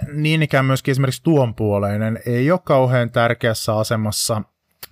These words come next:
ö, joissakin uskonnoissa, niin kuin vaikkapa, sanotaanko, no vaikka satanismi tai jotkut semmoiset vaikka liberaali, joku liberaali juutalaisuus, joka keskittyy tosi semmoiseen niinku tämänpuoleiseen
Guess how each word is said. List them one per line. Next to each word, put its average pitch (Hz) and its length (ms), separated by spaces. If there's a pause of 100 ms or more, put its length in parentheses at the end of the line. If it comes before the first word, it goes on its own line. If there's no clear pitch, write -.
(120)
ö, 110 200
joissakin 110 440
uskonnoissa, 117 480
niin 95 160
kuin 135 140
vaikkapa, 123 640 (280)
sanotaanko, 107 680 (380)
no 165 240
vaikka 196 280
satanismi 110 720
tai 143 280 (140)
jotkut 147 400
semmoiset 123 300
vaikka 127 260
liberaali, 113 640
joku 170 200
liberaali 120 500
juutalaisuus, 85 1080 (400)
joka 131 140
keskittyy 147 440
tosi 156 280
semmoiseen 123 300
niinku 127 140
tämänpuoleiseen 98 1200